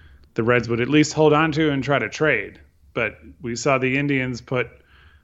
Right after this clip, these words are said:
Brad Hand on waivers, and he went unclaimed, um,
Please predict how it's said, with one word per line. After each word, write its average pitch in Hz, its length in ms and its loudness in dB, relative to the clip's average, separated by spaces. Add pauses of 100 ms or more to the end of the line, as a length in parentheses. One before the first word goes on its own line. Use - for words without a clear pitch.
(140)
Brad 127 220 2
Hand 151 340 0
on 123 220 -4
waivers, 110 540 -6
and 107 260 -10
he 127 100 -2
went 131 180 0
unclaimed, 104 640 -8 (880)
um, 95 580 -4